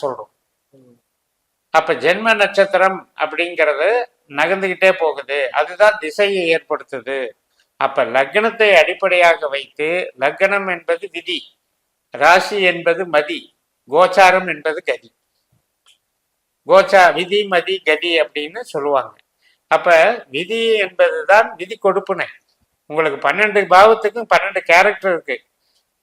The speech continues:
உங்களுடைய சொந்த எபிலிட்டி வந்து லக்னம், ரெண்டாம் இடம் பேச்சு, பணம், கையிருப்பு பணம், மூணாம் இடம்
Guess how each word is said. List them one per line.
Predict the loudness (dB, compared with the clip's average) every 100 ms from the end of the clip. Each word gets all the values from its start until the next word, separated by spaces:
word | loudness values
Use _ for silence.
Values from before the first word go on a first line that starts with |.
| _ -8
உங்களுடைய | 0 0 2 0 0
சொந்த | -2 -2 4 6 6 2 -10 _ _
எபிலிட்டி | -6 -2 0 0 -2
வந்து | -2 -2 -4
லக்னம், | -2 -2 -2 -8 -12 _ _ _ _ _
ரெண்டாம் | -4 2 4 4
இடம் | 2 -4 0
பேச்சு, | 0 0 -4 -6 -2
பணம், | -2 0 -6 -10 _ _
கையிருப்பு | -2 -2 -4 -6 -6
பணம், | -4 -4 -8 _ _ _ _ -8
மூணாம் | -2 0 0 0
இடம் | -4